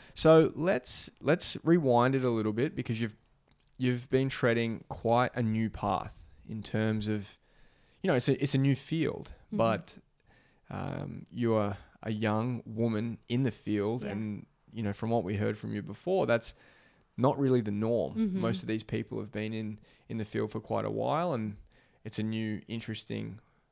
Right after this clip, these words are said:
Speaker 1: way to work, so that, that's how they find themselves getting into it. Where did you begin? When did you first go, "Okay, you know, this is a real possible career path for me," and,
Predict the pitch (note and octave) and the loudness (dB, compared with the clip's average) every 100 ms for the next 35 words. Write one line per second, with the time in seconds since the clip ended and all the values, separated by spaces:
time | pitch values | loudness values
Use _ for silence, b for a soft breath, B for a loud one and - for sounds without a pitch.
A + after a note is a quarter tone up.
0 | _ - A2 G#2 G2 A#2 D#3+ F3+ B2 A2+ | _ -2 0 0 0 2 2 2 0 2
1 | G#2 F#2 - A#2 - A#2+ A2 - A2+ A2 | 0 -4 0 0 4 2 2 0 -2 -2
2 | G#2 G#2 G#2+ A2 G2 A2+ D3 - - - | -2 -4 -2 -4 -2 -2 -2 -2 -2 -4
3 | b b b b b b b - A#2+ D3+ | b b b b b b b 0 4 4
4 | E3+ B2+ C#3+ C#3 B2 A#2+ F3 A3 b b | 4 2 2 4 2 2 0 -6 b b
5 | b b - A#2 C3 B2+ A#2 - A#2+ A#2+ | b b -2 2 2 2 -2 0 2 2
6 | A#2 - - - A2 G#2+ G#2 G#2 F3 G#2+ | 0 -4 -8 0 2 2 0 -2 -2 0
7 | G#2+ E3+ - - - A#2 G#2 C3+ C3 A2+ | -2 -2 -8 -14 -4 -2 -2 -2 -2 -2
8 | G#2+ G#2+ B2 A#2+ A2 - b b b b | -2 0 2 0 -2 -10 b b b b
9 | _ - B2 B2 A#2+ A2+ - A2+ C#3 F3 | _ -4 -2 -2 -4 -6 -6 -4 -2 -2
10 | - - - - G#2+ G#2 G2+ G#2 | -2 -4 -6 -8 -6 -6 -6 -10